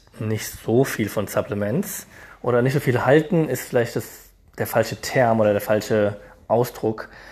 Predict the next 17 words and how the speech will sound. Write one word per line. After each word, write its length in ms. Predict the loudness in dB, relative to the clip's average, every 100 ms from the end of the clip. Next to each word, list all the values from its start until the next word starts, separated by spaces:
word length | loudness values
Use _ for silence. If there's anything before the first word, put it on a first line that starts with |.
| -20 -20 _
ähm, 420 | 2 2 2 -2
sondern 360 | -2 0 0 2
wir 500 | 4 4 4 4 0 -8 -20 _ _ _ _ _ _ _ _ _
versuchen, 420 | -8 2 2 2
alles 400 | 2 4 4 2
richtig 300 | -4 -4 -4
einzuordnen. 580 | -2 -2 -4 -4 -4 -2
Erstmal, 320 | 0 2 2
was 120 | 2 -2
ist 200 | -4 -2
ein 140 | 0
Nahrungsergänzungsmittel 840 | 4 2 2 -4 -2 -2 -2 -2
oder 100 | 0
ein 80 | -2
Supplement 420 | -2 -2 -2 -2
auf 100 | -2
Englisch? 540 | -4 -2 0 -2 -4